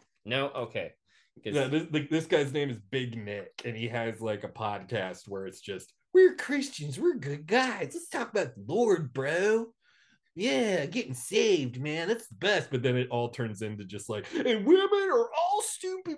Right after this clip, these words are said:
Speaker 2: bitches 'cause we <laughs> can't get laid. Even the cute one."
Speaker 1: Oh, man. Like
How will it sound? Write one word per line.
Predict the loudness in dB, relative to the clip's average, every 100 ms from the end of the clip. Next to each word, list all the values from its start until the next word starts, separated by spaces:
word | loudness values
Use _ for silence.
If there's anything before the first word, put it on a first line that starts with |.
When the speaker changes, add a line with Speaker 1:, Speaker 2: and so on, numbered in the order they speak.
| -8
Speaker 2:
bitches | -10 -10 -12 -12 -12 -10
'cause | -6 -6 -6 -8 -6
we | -2 -2 -2 -2 -4 -4 -4 -4 -4 -8
<laughs> | -18 0
can't | 0 0
get | -8 -10 -2
laid. | -2 0 -4 -4 -6 -10 -12 -16 _ -18 -18 -18 _ _ -20 -20 _
Even | -8 -4 -4 -4
the | -6
cute | -8 -2 0 0
one." | 0 -2 -2 -6 -8 -8 -16 _ _ _ _ _ _ -20 _ _ _ _ _ _ _ _ _ _ _ _ _
Speaker 1:
Oh, | -12 -10 -12
man. | -14 -14 -16 -18 _ _ _ _ -2
Like | 2 2 0